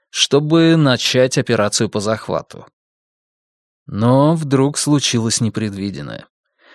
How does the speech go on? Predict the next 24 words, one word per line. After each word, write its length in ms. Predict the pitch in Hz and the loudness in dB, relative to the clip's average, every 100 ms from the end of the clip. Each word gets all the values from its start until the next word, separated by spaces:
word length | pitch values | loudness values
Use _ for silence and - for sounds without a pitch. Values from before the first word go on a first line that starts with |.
| _ _ | _ _
Один 360 | 90 110 143 | 0 2 4
из 140 | 143 131 | 4 2
иностранных 640 | 135 127 - 139 131 113 | 2 0 2 2 2 0
дилеров 440 | 110 139 139 131 120 | 0 2 2 2 2
заметил 460 | 120 117 135 127 | 0 0 0 -2
полицейского 680 | - 113 107 123 113 - 90 | 0 -2 0 0 0 -2 -6
в 60 | - | -6
штатском 580 | - 117 - - 135 131 - | -2 -2 -2 0 0 0 -4
и 100 | 120 | -8
в 120 | - - | -8 0
панике 420 | 123 147 151 160 | 2 2 0 -2
бросился 560 | 127 107 104 117 - 110 | 0 0 0 -2 -2 -2
бежать. 580 | 120 110 82 - - - _ _ _ _ _ | -4 -6 -8 -12 -16 -16 _ _ _ _ _
Оперативники 800 | - - 98 98 135 156 190 196 | -8 -2 -2 0 2 2 2 -2
кинулись 460 | 160 160 170 175 - | 0 0 2 0 0
на 100 | 170 | 0
перерез, 580 | 190 185 151 110 - 113 | 2 2 2 2 0 -2
между 320 | 135 117 131 | -2 0 2
ними 260 | 139 147 | 4 4
и 40 | 135 | 2
бандитами 540 | 131 123 123 151 156 | 2 0 -2 0 0
завязалась 600 | 135 131 120 139 143 - | 2 0 2 2 2 2
ожесточённая 1040 | 135 127 143 - 127 117 - 123 131 127 117 | 0 2 -2 0 -2 -2 -2 0 2 0 0
перестрелка. 880 | 117 117 - - 135 90 - - | -2 -2 -2 0 0 -2 -6 -20